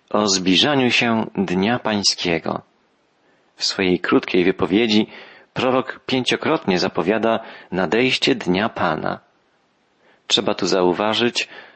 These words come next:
że wszyscy wielcy prorocy, Izajasz, Jeremiasz, Ezechiel, Daniel, także zapowiadali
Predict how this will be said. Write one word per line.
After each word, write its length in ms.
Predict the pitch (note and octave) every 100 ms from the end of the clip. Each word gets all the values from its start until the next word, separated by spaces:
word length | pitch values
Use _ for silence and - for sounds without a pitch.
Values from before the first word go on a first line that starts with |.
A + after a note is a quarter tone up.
| _
że 240 | - A2+ A2+
wszyscy 540 | - - E3+ - F#2+
wielcy 380 | F2 G#2+ G#2 -
prorocy, 560 | F#2+ F2 E2 - F#2 - _ _ - _ _
Izajasz, 760 | - G2 F#2 F#2 F#2+ G#2+ - - - - -
Jeremiasz, 760 | F#2 G2+ G2+ F#2+ G2 G#2+ - -
Ezechiel, 640 | G#2+ F#2+ F#2+ - G#2 G2+
Daniel, 480 | G2+ F#2 F#2 F#2+ G2+ _ _ _ _ - _ -
także 340 | E3 G#2+ F2+
zapowiadali 680 | F2 - D#2+ F2 G2+ G#2 G#2+